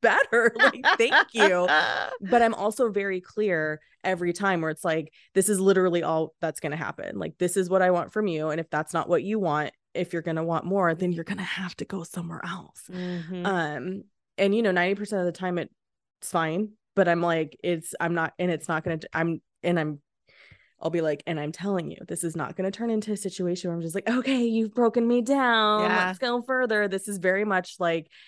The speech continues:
Speaker 1: we are kissing. We are only kissing. And that's what I want tonight. Thanks.
Speaker 2: Yeah.
Speaker 1: <laughs>
Speaker 2: Awesome. Having those boundaries up front is amazing because then people can opt in or opt out.
Speaker 1: Mm-hmm.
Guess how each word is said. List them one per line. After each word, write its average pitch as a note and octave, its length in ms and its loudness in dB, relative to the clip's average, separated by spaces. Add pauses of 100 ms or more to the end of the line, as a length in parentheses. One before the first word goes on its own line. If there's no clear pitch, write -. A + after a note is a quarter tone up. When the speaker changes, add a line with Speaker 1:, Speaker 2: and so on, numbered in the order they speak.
(360)
Speaker 1:
we E3+ 180 0
are E3 100 2
kissing. B3 580 -2
We F#3 120 0
are F3 100 4
only A#3 280 2
kissing. E3 640 -4
And E3 480 -2
that's D#3 240 -2
what F#3 120 6
I F#3 60 6
want D#3+ 200 0
tonight. A#2+ 340 -8 (140)
Thanks. E3+ 200 -2
Speaker 2:
Yeah. C4+ 400 -2
Speaker 1:
<laughs> - 20 -20 (680)
Speaker 2:
Awesome. A3 580 2
Having B3+ 400 2
those C#4 260 0
boundaries A#3+ 880 -2
up B3+ 220 -2
front G3 540 -2
is G#3 200 -2
amazing G3+ 680 -2
because - 500 -6
then F3+ 400 -2 (400)
people F#3+ 300 -6
can G3 280 -6
opt F3+ 360 -2
in F3 240 -2
or F3 240 -2
opt E3+ 260 -4
out. G3+ 380 -2
Speaker 1:
Mm-hmm. F3 300 -6